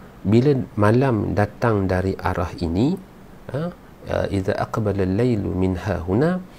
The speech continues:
wa adbaru an-naharu min hahuna," dan bila siang ni pula membelakangi kita dari arah ini, maka berbukalah, faqad aftara saim, maka berbukalah orang yang berpuasa. Dalam hadis ini tuan-tuan, hadis ini hadis riwayat Imam Muslim,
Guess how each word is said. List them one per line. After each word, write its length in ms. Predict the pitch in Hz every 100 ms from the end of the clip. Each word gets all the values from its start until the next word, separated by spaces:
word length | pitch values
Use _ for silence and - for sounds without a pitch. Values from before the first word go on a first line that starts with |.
| - - - -
wa 160 | 208
adbaru 400 | 160 147 117 110
an-naharu 480 | 104 104 117 135 113
min 240 | 98 95
hahuna," 800 | 87 92 87 95 98 90 110 151
dan 240 | 104 95 98
bila 160 | 104
siang 400 | 98 - 117 90
ni 80 | 85
pula 320 | 90 107 170 - - - - -
membelakangi 720 | 104 101 95 95 104 101 95
kita 240 | 95 120 131
dari 240 | 98 95
arah 240 | - 92 87
ini, 320 | - 98 185 247 - - - -
maka 320 | 98 - 120
berbukalah, 720 | 98 92 107 98 - 87 80
faqad 400 | - - 113 -
aftara 480 | - - - 101 90
saim, 440 | - 90 87 85 82
maka 240 | 87 95 131
berbukalah 720 | 113 92 95 - 120 127 -
orang 240 | 95 87
yang 160 | 90 135
berpuasa. 560 | 123 95 - 87 - - - - - - - - -
Dalam 240 | 113 180
hadis 320 | 170 139 113
ini 80 | 107
tuan-tuan, 400 | 95 85 90 131
hadis 240 | 127 170 131
ini 160 | 131
hadis 240 | 123 120 113
riwayat 240 | 104 76
Imam 320 | 85 90 85
Muslim, 240 | - -